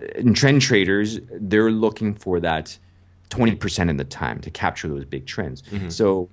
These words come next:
Speaker 1: unless you have the psychology where you can hold positions for months upon months, um, then maybe that particular time frame is good for you. But I found that you can actually mix the two.
Speaker 2: Mm-hmm.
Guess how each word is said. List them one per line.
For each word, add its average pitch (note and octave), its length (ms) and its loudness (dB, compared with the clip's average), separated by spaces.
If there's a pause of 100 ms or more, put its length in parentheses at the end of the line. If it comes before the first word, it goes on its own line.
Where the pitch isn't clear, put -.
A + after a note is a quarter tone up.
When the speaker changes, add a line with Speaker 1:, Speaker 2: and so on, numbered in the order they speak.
Speaker 1:
unless C3+ 280 2
you D#3 120 0
have C#3 280 4
the A#2+ 80 -2
psychology G#2 800 0
where F2 180 -2
you F#2 160 -2
can F2+ 160 -2
hold G2+ 500 2 (200)
positions G2+ 520 -2
for E2 240 -4
months F2 480 -2 (480)
upon D#2+ 220 0
months, D#2+ 540 0 (360)
um, D2+ 600 -4 (120)
then E2+ 640 0 (140)
maybe G2 240 4
that E2+ 220 0 (280)
particular F2 440 -2
time E2 340 -2
frame D2 220 -6
is B1+ 100 -8
good - 180 -4
for C2+ 100 -8
you. C#2 120 -4 (200)
But G#2 220 2
I A2 100 6
found B2+ 360 2
that F2+ 100 2
you C3+ 180 0
can C#3+ 140 0
actually A#2+ 400 0
mix G2+ 520 0
the F#2+ 140 -4
two. F2+ 520 0 (200)
Speaker 2:
Mm-hmm. F#2+ 220 -8